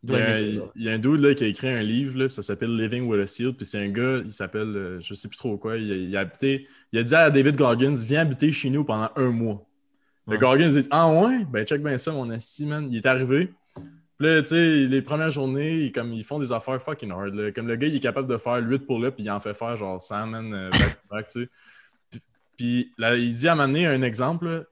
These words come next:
Speaker 2: On était assis sur le couch, puis là, il... parce qu'il y avait une esti de grosse tempête dehors, puis là, c'est, il y a quelque chose qui allume sa T V. « Urgence, urgence, restez à la maison. » Puis là, Goggins, il est comme, «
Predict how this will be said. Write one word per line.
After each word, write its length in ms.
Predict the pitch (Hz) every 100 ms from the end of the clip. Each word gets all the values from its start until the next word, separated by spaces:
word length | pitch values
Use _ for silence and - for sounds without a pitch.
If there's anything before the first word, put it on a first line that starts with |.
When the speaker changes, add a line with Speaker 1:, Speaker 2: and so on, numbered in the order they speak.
| _
Speaker 2:
On 100 | 110
était 160 | 113 120
assis 260 | 131 - 185
sur 140 | -
le 60 | 123
couch, 540 | 131 160 190 - - -
puis 80 | 143
là, 100 | 156
il... 360 | 131 117 113 - _ _ _ _
parce 320 | - - - -
qu'il 80 |
y 80 | 131
avait 180 | 127 156
une 100 | 160
esti 300 | 170 - -
de 40 | 147
grosse 160 | 156 -
tempête 380 | 127 110 147
dehors, 300 | 127 131 143
puis 100 | 151
là, 80 | 160
c'est, 120 | 160 131
il 80 | 120
y 40 |
a 40 | 117
quelque 140 | 135
chose 140 | 127
qui 80 | -
allume 260 | 110 131 147
sa 180 | 135 113
T 120 | 113
V. « 120 | 135 -
Urgence, 460 | 196 147 175 165 185
urgence, 400 | 151 151 170 139
restez 280 | 147 -
à 80 | 175
la 100 | 160
maison. » 340 | 147 135 160 143
Puis 60 | 151
là, 60 |
Goggins, 360 | 143 123 127 151
il 140 | 131
est 40 | 117
comme, « 200 | 131